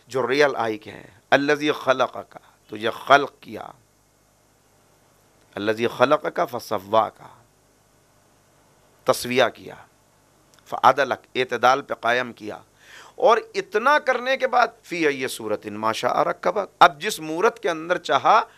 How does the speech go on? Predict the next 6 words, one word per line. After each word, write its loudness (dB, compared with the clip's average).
तुझे -6
ढाल -2
दिया। -10
रियल 2
आई 2
को, 2